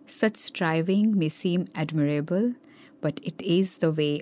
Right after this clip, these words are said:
of foolishness. Help them instead to find the wonder and the marvel of an ordinary life. Show them the joy of tasting tomatoes, apples, and pears. Show them how to cry when pets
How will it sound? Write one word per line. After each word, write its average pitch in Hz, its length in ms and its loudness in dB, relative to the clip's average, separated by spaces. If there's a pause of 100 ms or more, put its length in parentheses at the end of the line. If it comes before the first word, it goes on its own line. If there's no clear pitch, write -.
of 156 120 -6
foolishness. - 880 -6 (560)
Help 247 340 -2
them 208 160 4
instead 165 500 -2
to 175 80 -2
find 185 480 2
the 160 80 2
wonder 147 540 -2 (280)
and 214 200 4
the 185 60 4
marvel 151 440 0 (220)
of 156 120 -8
an 151 220 0
ordinary 156 680 0 (100)
life. - 480 -12 (680)
Show - 340 4
them 202 300 4
the 170 140 0
joy 175 440 2
of - 220 -4
tasting 151 440 0
tomatoes, 156 800 0
apples, 151 440 -4
and - 240 -6
pears. - 560 -10 (440)
Show - 320 2
them 165 240 4
how 185 200 -2
to 196 140 -6
cry 165 680 -4
when 151 240 -2
pets - 500 -6